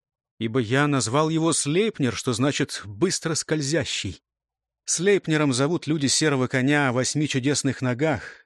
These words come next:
на котором одноглазый Один торопится к полям битв. Я не очень думал, что говорил. Песень складывалась сама.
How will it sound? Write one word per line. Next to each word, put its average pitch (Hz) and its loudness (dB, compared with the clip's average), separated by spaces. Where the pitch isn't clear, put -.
на 120 -4
котором 151 2
одноглазый 147 2
Один 180 2
торопится 147 0
к - -8
полям 131 0
битв. 117 -6
Я 113 0
не 180 0
очень 160 -2
думал, 151 0
что - -2
говорил. 110 -2
Песень 180 0
складывалась 143 2
сама. 143 -2